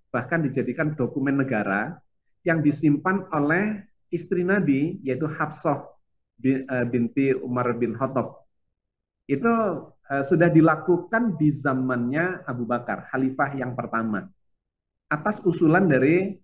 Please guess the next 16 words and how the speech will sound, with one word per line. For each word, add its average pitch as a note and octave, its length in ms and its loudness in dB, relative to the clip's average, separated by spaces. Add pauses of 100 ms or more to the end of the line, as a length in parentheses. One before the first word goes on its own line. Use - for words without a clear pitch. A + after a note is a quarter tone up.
(180)
Umar C3+ 240 -2
bin B2 160 0
Khattab. - 560 -4 (320)
Karena C#3+ 240 0
khawatir C#3 560 2 (560)
pada A#2+ 240 -2
zamannya F#3 320 0
Abu D3+ 240 0
Bakar B2+ 400 -2
itu G3 480 -2
terjadi B2+ 560 2
banyak B2+ 320 0
peperangan, C3+ 640 -2 (240)
ya, A#2 140 -4
banyak B2 400 -2
yang B2 180 -2